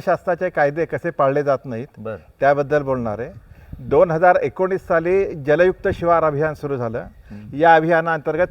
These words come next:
Speaker 1: पाणी अडवा, पाणी जिरवा मोहीम सुरू झाली. ते, त्याचा उद-, मुख्य उद्देश होता की, अ, बोरवेल्स असतील, विहिरी असतील, तर त्याचं वॉटर लेव्हल, वॉटर टेबल वाढणं. आता ही एकशे नव्वद एकरची ही, अ,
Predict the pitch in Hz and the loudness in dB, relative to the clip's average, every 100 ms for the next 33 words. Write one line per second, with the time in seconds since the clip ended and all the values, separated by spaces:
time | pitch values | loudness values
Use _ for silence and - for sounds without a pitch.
0 | 160 143 156 196 156 170 165 147 147 156 | 0 0 4 2 4 2 2 0 -2 -4
1 | 151 151 143 135 139 - 135 120 113 117 | -2 -2 -2 -6 -8 -8 -6 -4 -6 -6
2 | - _ _ _ _ 147 139 135 165 156 | -12 _ _ _ _ -4 -2 2 2 2
3 | 123 165 - 208 165 151 165 147 139 156 | -2 -8 -2 0 0 -2 -4 -6 -2 -2
4 | 175 190 202 - _ _ - 160 139 202 | -2 -4 -6 -10 _ _ -4 0 6 6
5 | 185 190 - 147 - 156 147 135 170 202 | 6 2 0 -4 -4 -6 -6 -2 2 4
6 | 147 - 143 131 123 - - - - 180 | 2 0 -6 -4 -6 -14 -20 -10 -4 0
7 | 160 202 180 135 196 185 175 151 165 185 | 0 0 2 2 2 0 0 2 0 2
8 | 151 185 196 170 160 180 131 101 90 - | 2 2 0 0 2 2 2 0 -12 -18
9 | _ _ _ _ _ 131 160 185 190 196 | _ _ _ _ _ -4 4 6 6 4
10 | 190 185 135 190 190 123 - 202 165 139 | 2 0 2 4 4 0 -2 -2 -2 0
11 | 190 185 180 175 - 170 175 180 175 107 | 0 0 -2 -2 -2 -2 -2 -4 -8 -12
12 | - - - - 147 | -16 -20 -12 -2 0